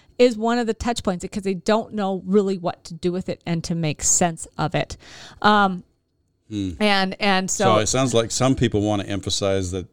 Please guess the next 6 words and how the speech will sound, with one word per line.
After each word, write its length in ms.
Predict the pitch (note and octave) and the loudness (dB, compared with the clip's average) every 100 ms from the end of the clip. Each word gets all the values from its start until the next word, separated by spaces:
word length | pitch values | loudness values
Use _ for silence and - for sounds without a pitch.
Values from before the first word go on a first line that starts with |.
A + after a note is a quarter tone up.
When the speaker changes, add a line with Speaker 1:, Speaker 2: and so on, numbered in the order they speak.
| _ _ _ | _ _ _
Speaker 2:
that 160 | F2+ | -8
this 200 | - G2+ | -4 -4
woman 460 | F#2 G#2+ A2+ G2 F#2 - | -2 0 0 -2 -4 -6
demonstrates 600 | G2 G2 F#2 - F#2+ E2+ | -4 -2 -4 -4 -6 -6
free 220 | - F#2+ | -6 -4
will, 460 | E2+ A2+ G2+ F2+ G#2 | 0 0 2 0 -6